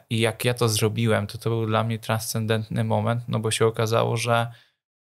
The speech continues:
że złapałem ten wgląd w to, że ten głos, który mam w środku, że on nie jest dla mnie przyjacielem. Nie? Że on sabotował mnie na maksa, w drodze, na miejscu i tak dalej.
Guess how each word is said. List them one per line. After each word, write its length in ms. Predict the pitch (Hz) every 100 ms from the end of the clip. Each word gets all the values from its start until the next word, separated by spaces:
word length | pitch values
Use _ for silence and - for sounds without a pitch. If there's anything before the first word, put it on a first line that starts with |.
| _ _ _ _ _ _ -
że 240 | 104 113
złapałem 580 | 107 117 113 127 127 123
ten 220 | 113 110
wgląd 560 | 107 107 123 135 113 120
w 80 | -
to, 160 | 117
że 120 | 110 113
ten 260 | 113 107
głos, 320 | 107 113 123
który 380 | - - 107 107
mam 320 | 104 107 107
w 180 | 104 -
środku, 720 | - 110 104 - 117 120 151 - _ _ _ _ _
że 280 | 110 107 -
on 380 | 117 120 123 123 - _ _ - -
nie 200 | 113 117
jest 160 | 113 101
dla 140 | 95
mnie 160 | 95 95
przyjacielem. 640 | - - - - - - - _ _ _ _ _ _ _
Nie? 240 | 117 113 127
Że 160 | 120
on 260 | - 113 113 -
sabotował 640 | - - 110 113 - 113 110
mnie 180 | 113 113
na 120 | 110
maksa, 540 | 110 110 - - 92
w 80 | 90
drodze, 680 | 92 107 110 101 98 92 92
na 140 | 95 98
miejscu 540 | 107 113 104 - -
i 80 | 101
tak 200 | 104 101
dalej. 480 | 107 101 95 101